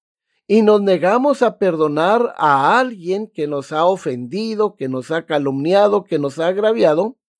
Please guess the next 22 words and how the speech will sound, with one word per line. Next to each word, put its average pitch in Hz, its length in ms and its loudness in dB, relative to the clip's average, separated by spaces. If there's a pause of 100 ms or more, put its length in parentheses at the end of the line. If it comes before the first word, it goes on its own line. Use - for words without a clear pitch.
(360)
esto 240 340 2
nos 277 180 0
indica 247 440 0
entonces 233 880 0
que 202 400 0 (680)
nunca 240 840 0 (140)
hemos 208 520 0
sido 202 580 -4
perdonados. 160 840 -2 (800)
La 139 220 -4
persona 226 640 0
que 160 220 -8
sabe 208 540 0
que 147 180 -4
ha 180 120 0
sido 214 360 -2
perdonada, 160 680 -2 (600)
la 180 160 0
persona 247 460 2
que 214 340 -2
ha 233 200 -2
experimentado, 202 1120 0